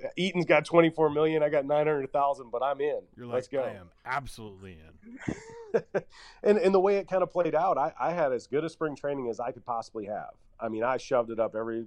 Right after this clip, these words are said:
Speaker 1: everybody's butts. I was, I was, you know, my stuff was where it needed to be. I outpitched Adam and, and other guys. But what I did, I,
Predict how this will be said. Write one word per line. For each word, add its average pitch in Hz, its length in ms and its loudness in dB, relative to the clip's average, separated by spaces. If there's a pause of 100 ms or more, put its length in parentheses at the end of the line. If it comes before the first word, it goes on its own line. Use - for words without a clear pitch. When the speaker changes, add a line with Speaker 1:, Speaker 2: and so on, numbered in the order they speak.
(140)
Speaker 1:
everybody's 120 400 2
butts. 107 300 2
I 110 140 4
was, 107 180 0
I 127 140 2
was, 120 400 2
you 113 80 -6
know, 107 100 0
my 117 140 0
stuff 120 340 2
was 113 140 -6
where 117 160 2
it 104 40 -8
needed 110 260 -6
to 101 40 -10
be. 107 320 -2 (340)
I 123 200 4
outpitched 117 720 0 (400)
Adam 117 340 0
and, 110 220 -4
and 113 160 -4
other 113 160 -2
guys. 107 360 -2
But 120 280 0 (300)
what 131 280 2
I 156 140 4
did, 131 420 0
I, 113 240 -4